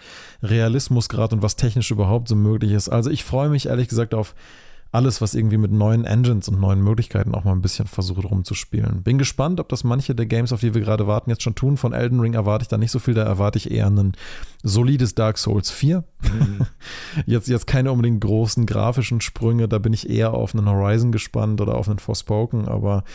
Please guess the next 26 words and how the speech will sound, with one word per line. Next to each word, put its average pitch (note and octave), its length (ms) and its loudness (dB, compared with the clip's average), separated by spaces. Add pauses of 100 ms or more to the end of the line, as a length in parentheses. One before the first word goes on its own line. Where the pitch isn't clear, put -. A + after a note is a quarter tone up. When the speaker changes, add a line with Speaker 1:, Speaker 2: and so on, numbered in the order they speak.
(140)
Speaker 1:
ich - 180 -10
bin D3+ 120 2
einfach D3 260 -2
gespannt, C3+ 480 0
was C#3+ 180 -2
man B2+ 160 0
aus A#2+ 280 -2
der - 260 -4
Technik, E3 500 0
die D#3+ 120 0
wir C#3+ 80 0
jetzt C#3 100 -6
mit C#3+ 140 -2
den C3 140 0
neuen B2 300 0
Konsolen A#2 540 0
haben A#2 180 2
und A2+ 120 -2
den G#2+ 120 -2
neuen G#2 260 0
Engines, C#3+ 540 0
die A#2+ 420 -2
sich A#2 240 -6
ja B2 80 -2
immer A#2 260 2
weiterentwickeln, A2 760 0